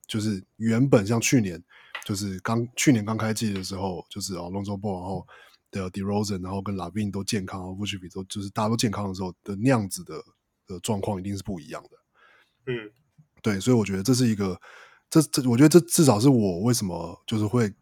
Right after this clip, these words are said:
Speaker 1: 只，就是最后只给到四十胜的原因，这其实最主要的因素就是因为觉得就是少 Lonzo Ball 会，就是，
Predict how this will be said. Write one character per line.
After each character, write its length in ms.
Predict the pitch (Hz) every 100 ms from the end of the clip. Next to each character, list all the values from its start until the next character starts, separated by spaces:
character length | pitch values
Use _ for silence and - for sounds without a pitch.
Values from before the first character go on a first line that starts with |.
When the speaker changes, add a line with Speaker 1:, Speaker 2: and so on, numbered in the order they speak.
| _
Speaker 1:
只， 220 | - 101 - _
就 140 | 113
是 140 | 107 101
最 180 | - 117
后 100 | 110
只 140 | 104
给 160 | 95 82
到 140 | 95
四 240 | - 104
十 80 | 95
胜 180 | 95 95
的 60 | 82
原 200 | 80 82
因， 120 | 87
这 120 | 98
其 260 | - - 101
实 80 | 110
最 140 | 131
主 280 | 127 104 95
要 200 | 127 107
的 60 | 92
因 200 | 101 101
素 160 | 107
就 160 | 95 92
是 240 | 95 87 - - _ _ _ _
因 200 | 117 117
为 160 | 127 113
觉 140 | 98
得 240 | 92 87 82 _ _ _
就 100 | -
是 100 | 98
少 220 | 98 92
Lonzo 360 | 95 101 101 101
Ball 260 | 104 92 98
会， 240 | 92 80 - _ _ _ _ _ - -
就 120 | 104
是， 420 | 95 98 87